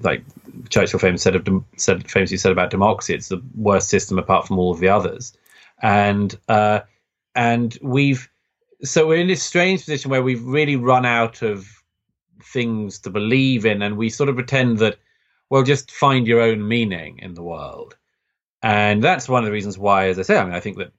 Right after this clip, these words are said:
it's very understandable that people then get caught up in, in new, uh, uh, ideologies of this. And my view is that the social justice movement,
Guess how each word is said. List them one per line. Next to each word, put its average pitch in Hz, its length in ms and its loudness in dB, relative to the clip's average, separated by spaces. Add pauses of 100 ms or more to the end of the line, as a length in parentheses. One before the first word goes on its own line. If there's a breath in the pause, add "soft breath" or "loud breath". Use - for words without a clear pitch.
(160)
it's - 160 -14
very 110 360 2
understandable 95 680 0
that 95 120 -8
people 98 280 -8
then 95 260 0 (540 soft breath)
get 123 220 0
caught 139 320 2
up 127 240 4
in, 104 500 -2
in 101 540 -6
new, 127 800 2
uh, 107 480 0
uh, 120 40 2
ideologies 110 720 0
of 98 80 -4
this. 120 160 -4
And 151 100 -4
my 214 200 2
view 180 200 2
is 139 140 -2
that 135 80 -6
the 131 80 -4
social 143 460 2
justice 143 580 0
movement, 101 540 -6